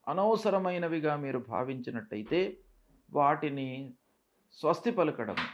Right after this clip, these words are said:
పక్కన పెట్టడము చాలా ముఖ్యం. ఇకపోతే వ్యాపారస్తులు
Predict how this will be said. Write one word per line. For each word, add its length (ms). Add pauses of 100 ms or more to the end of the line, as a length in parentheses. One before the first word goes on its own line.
(380)
పక్కన 340
పెట్టడము 460 (400)
చాలా 240 (100)
ముఖ్యం. 320 (840)
ఇకపోతే 460 (1800)
వ్యాపారస్తులు 920